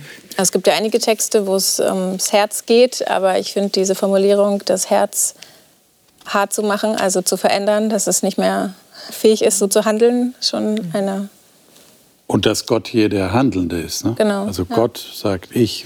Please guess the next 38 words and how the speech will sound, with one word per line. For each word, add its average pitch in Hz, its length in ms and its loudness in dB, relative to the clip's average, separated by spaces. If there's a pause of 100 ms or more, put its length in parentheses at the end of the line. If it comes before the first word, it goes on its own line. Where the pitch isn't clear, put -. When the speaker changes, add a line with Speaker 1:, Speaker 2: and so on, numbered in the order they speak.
Speaker 2:
will 98 240 2
das 92 260 -4
Herz 98 220 -4
verstocken. - 540 -10 (640)
Speaker 1:
Ja. 214 160 -2 (500)
Speaker 2:
Er 98 200 -2
will, 98 200 0
wir 104 100 4
haben 110 120 2
doch 104 280 -2 (340)
sonst 117 400 -2
das - 140 -2
Bild 113 280 2
in 131 180 -2
der 104 120 2
Bibel, 101 500 4 (120)
Gott 95 240 -2
will 101 120 2
alle 101 160 0
Menschen 101 320 0
retten 104 440 0
und 87 180 -6
er 90 120 -4
will 95 160 0
alle 101 220 2
offen 117 320 0
machen. 92 280 -2
Speaker 1:
Mhm. 220 360 0 (460)
Speaker 2:
Und 92 160 -4
hier 101 260 4
verstockt - 680 -4
er 107 60 -2
das 95 240 -4
Herz 104 140 -2
Speaker 1:
Ja. 226 80 0
Speaker 2:
eines 98 260 -2
Menschen, 107 460 -2
ja. 85 240 -4